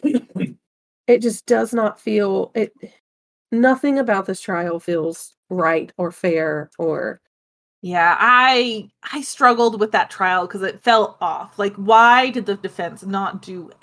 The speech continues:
Speaker 3: anything?
Speaker 2: Yeah.
Speaker 3: I know that
Speaker 2: Like
Speaker 3: they called it a strategy, but that doesn't feel like a strategy.
Speaker 2: That's not a strategy, to put all your eggs in one basket and then to have the judge be like, <laughs> "You can't have that basket in here." So you're just like, "Well,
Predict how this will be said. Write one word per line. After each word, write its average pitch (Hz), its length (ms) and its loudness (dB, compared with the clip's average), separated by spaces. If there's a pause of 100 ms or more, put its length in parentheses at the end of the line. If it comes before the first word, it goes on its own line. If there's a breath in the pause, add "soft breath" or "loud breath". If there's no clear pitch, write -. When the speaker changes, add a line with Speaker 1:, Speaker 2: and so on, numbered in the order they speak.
Speaker 3:
anything? 233 720 -8 (280)
Speaker 2:
Yeah. 196 360 0
Speaker 3:
I 233 60 2
know 254 120 6
that 254 140 4
Speaker 2:
Like 277 320 0
Speaker 3:
they 220 100 4
called 208 340 2
it 196 80 4
a 190 60 -4
strategy, 190 800 -2
but 240 140 -2
that 277 100 4
doesn't 370 260 0
feel 415 160 4
like 427 160 4
a 427 120 4
strategy. 403 640 2
Speaker 2:
That's 370 240 -4
not 311 200 6
a 143 60 2
strategy, - 680 -2
to 269 180 -2
put 349 220 -2
all 262 180 2
your 349 180 -4
eggs 262 220 -2
in 233 100 -2
one 214 220 -2
basket 185 560 -4
and 214 180 0
then 214 280 -2 (400 loud breath)
to 254 80 2
have 240 260 0
the 247 80 -2
judge 220 400 0
be 220 160 0
like, 202 280 2 (120)
<laughs> 226 180 4
"You 233 220 0
can't 269 260 0
have 196 200 0
that 160 140 0
basket 185 380 0
in 156 120 0
here." - 300 -6 (220 loud breath)
So 269 140 0
you're 262 160 4
just 262 180 0
like, 240 220 2 (160)
"Well, 285 360 2